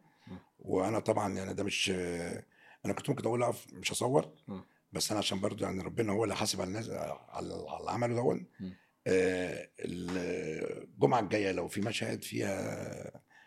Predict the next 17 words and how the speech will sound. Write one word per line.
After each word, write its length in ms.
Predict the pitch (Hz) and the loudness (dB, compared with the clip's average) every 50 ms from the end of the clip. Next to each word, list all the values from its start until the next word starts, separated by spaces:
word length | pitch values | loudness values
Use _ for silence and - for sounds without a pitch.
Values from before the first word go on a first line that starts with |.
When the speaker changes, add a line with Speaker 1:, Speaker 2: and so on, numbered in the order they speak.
| - - _ _ - | -20 -20 _ _ 2
Speaker 2:
أنا 100 | 110 113 | 2 4
موجود 180 | 113 107 120 | 4 4 2
فيها، 180 | - - 117 98 | 2 2 2 2
فيها 100 | 107 113 | 2 2
صلاة 200 | 98 101 - - | 2 2 0 -2
جمعة 420 | 110 110 113 101 87 87 85 - - | 0 0 0 0 0 0 -2 -4 -4
وما 280 | - - 87 90 92 | -6 -4 -2 -2 0
صور-، 260 | 90 - 95 98 123 139 123 | 0 0 0 0 0 0 0
ما 60 | 113 | -2
صورتش، 600 | - 104 92 104 151 151 208 190 - - - - - | -4 -2 -2 -2 0 0 -2 -2 -4 -6 -8 -10 -8
ما 60 | - | -6
صليتش، 400 | 95 - 98 104 151 147 - - 208 - - - - - _ _ _ _ _ _ _ _ - | -4 -2 0 2 2 2 2 0 0 -2 -4 -10 -20 -20 _ _ _ _ _ _ _ _ -8
ما 220 | 117 - - 104 | -4 0 2 2
أمشي. 300 | 98 - - - - - - - - - - - - - _ _ - | 2 2 0 -4 -4 -6 -10 -10 -10 -10 -10 -12 -20 -20 _ _ -18
Speaker 1:
مم. 120 | 98 85 - _ _ _ _ _ _ _ _ - - | -16 -16 -18 _ _ _ _ _ _ _ _ 2 4
واضحة 260 | 113 113 - - 92 | 4 4 4 2 -6
وصريحة. 320 | - - - 90 85 - | -8 -8 -10 -12 -14 -18